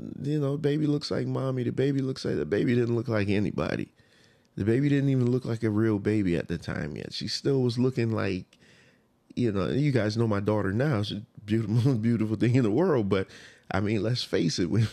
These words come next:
when she was born, I could laugh at it now, but, man. <laughs> So, it's like,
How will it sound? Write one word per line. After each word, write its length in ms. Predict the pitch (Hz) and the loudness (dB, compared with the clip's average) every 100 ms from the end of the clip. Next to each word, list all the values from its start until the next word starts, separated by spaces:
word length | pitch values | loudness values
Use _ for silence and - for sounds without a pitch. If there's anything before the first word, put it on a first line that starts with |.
| - | -2
when 300 | 101 101 101 | -2 0 -2
she 100 | 117 | -2
was 180 | 123 101 | -4 -2
born, 560 | 107 151 151 120 101 - - | 0 0 0 0 -2 -6 -10
I 80 | 113 | -4
could 140 | 113 | -2
laugh 300 | 113 117 120 | 0 2 2
at 120 | 110 98 | 2 0
it 120 | 101 | 2
now, 360 | 143 196 135 | 0 2 0
but, 260 | 104 95 65 - - - _ _ _ _ _ - | 0 -2 -2 -8 -20 -20 _ _ _ _ _ -6
man. 680 | 90 143 165 87 - - - _ - 120 - - | 0 2 2 0 -2 -6 -14 _ -2 -2 0 0
<laughs> 120 | 123 - - _ | -2 -4 -20 _
So, 560 | - - 135 131 69 - _ - | -6 0 2 2 -2 -6 _ -4
it's 160 | 120 | -2
like, 500 | 143 156 143 117 - | 0 0 0 -2 -8